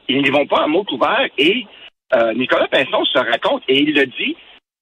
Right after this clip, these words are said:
euh, je lui ai demandé ce matin, il m'a dit, « Patrick, à quatre-vingts pour cent, la série, ce que tu vois, c'est ce qui m'est arrivé. » Et donc, euh, quand on voit les deux premiers épisodes, euh, il y a une, il y a une réplique dans, dans,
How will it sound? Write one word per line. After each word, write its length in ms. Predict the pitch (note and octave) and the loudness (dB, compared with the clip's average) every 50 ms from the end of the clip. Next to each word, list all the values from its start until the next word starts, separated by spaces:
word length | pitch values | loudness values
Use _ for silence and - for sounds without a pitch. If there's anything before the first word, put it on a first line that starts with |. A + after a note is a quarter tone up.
| _ | _
euh, 160 | - A2 A2 G#2+ | 0 0 2 2
je 100 | G#2 - | 0 0
lui 60 | B2+ | 0
ai 20 | B2+ | 0
demandé 260 | B2+ A#2+ - - G3+ | 2 0 0 -2 -4
ce 80 | - - | -2 -2
matin, 200 | C3 A2+ - F3 | -2 0 0 -2
il 100 | G#3+ F3+ | -2 0
m'a 80 | B2+ | -2
dit, « 120 | A#2+ - - - | -2 -4 0 0
Patrick, 300 | D3 B2+ - - G3+ - | 0 0 0 -4 -6 -2
à 120 | - G#3+ - | -2 -2 -2
quatre-vingts 480 | - - F#3 - - D#3 D3+ D#3 E3+ | 0 -2 -2 -2 -2 -2 0 0 -2
pour 180 | - - - - - | -2 -2 -6 -8 -6
cent, 180 | - C#3 C#3 D3+ - - - - - _ _ _ _ _ B2+ | -4 -4 -4 -6 -6 -16 -20 -20 -20 _ _ _ _ _ -2
la 120 | A#2+ B2 B2 - | -2 -2 -2 -4
série, 260 | B2 B2 A2 G#2+ D3 - | -4 -2 0 0 0 -2
ce 140 | - - | 0 -4
que 40 | B2+ | -2
tu 120 | - - B2 | -2 -4 -2
vois, 200 | G#2+ A2+ A#2+ - - - - - - - | 0 -2 -2 -2 -4 -14 -20 -20 -14 -6
c'est 120 | - - | -4 -2
ce 40 | - | 0
qui 120 | - - A#2 | 0 0 0
m'est 180 | A#2 G#2 - | 0 0 0
arrivé. » 380 | A#2 G#2 F#2 G2+ F#2 B2 C3 - - - - - - - | 0 -2 -2 -4 -4 -4 -4 -4 -6 -14 -14 -14 -8 -2
Et 100 | - G#2+ | -2 0
donc, 340 | A2+ C#3 D3 G#3 A3 G3+ - | 2 2 0 0 -2 -4 -4
euh, 120 | - G2+ G2+ - | -4 -4 -2 -2
quand 160 | - D#3 E3+ | 0 0 0
on 60 | D#3+ | 2
voit 120 | B2+ - - | 2 2 2
les 80 | F#3 | 2
deux 160 | E3 A2 C#3 - | 0 0 -2 0
premiers 260 | - C#3 C#3+ D3+ C#3 - | 0 -2 -2 -2 -6 -8
épisodes, 560 | - - - F#2+ F#2 A#2+ C#3+ F3 F3+ C3 G2+ - - - - - - - _ _ - | -6 -6 -6 -2 0 0 2 2 0 -2 -8 -12 -14 -20 -20 -20 -20 -20 _ _ -4
euh, 100 | G#2+ G#2+ | -2 -2
il 120 | G#2+ A#2 | 0 0
y 20 | B2+ | 0
a 40 | |
une, 120 | B2 A#2+ - - | 0 0 -4 -2
il 80 | A#2 A#2+ | -2 0
y 20 | |
a 80 | A#2+ B2 | 0 2
une 60 | A2+ | 0
réplique 340 | A2+ G2 - C#3 E3 - - | 0 0 0 -2 -2 -2 -2
dans, 300 | - A#2 G#2 G2+ A2 A2 | -2 -2 -2 -2 -6 -6
dans, 320 | A2 A2+ F#2+ F2 F2 - | -4 -4 -4 -4 -6 -8